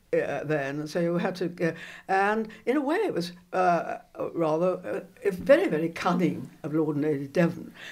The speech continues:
because they had, <laughs> they had twenty-six of us, and we completely ran their house. Well, we had a f-, a fortnight with a nanny where, where we did little Lord so-and-so's nappies, and, uh, and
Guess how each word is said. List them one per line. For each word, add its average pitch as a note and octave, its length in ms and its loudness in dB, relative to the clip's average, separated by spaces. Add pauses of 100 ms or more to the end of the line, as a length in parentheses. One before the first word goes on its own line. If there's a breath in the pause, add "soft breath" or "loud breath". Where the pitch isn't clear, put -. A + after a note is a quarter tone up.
(140 loud breath)
because A3+ 320 2
they F#4+ 100 8
had, - 400 10
<laughs> - 20 10
they C4 140 6
had D#4+ 220 6
twenty-six F4 680 0
of E3+ 80 -2
us, E3+ 80 -6 (260 loud breath)
and B3+ 280 0
we D#4+ 100 4
completely F3+ 580 -2
ran F3+ 300 4
their A3 160 0
house. B3 240 0 (140 loud breath)
Well, B3 160 4
we C4 140 4
had B3+ 200 4
a B4 240 10
f-, - 140 6
a A#3 160 8 (100)
fortnight C#4+ 520 2
with F3+ 120 0
a F#3+ 80 2
nanny F3 520 2 (160 loud breath)
where, F#3 180 6
where F#3+ 180 6
we F#3+ 160 4
did F3 420 0
little F#3+ 280 -2
Lord E3 340 2 (580)
so-and-so's E3 800 0 (100)
nappies, F3+ 600 0
and, D#3 120 -6 (360 loud breath)
uh, G#3 160 0 (180 loud breath)
and A#3 220 0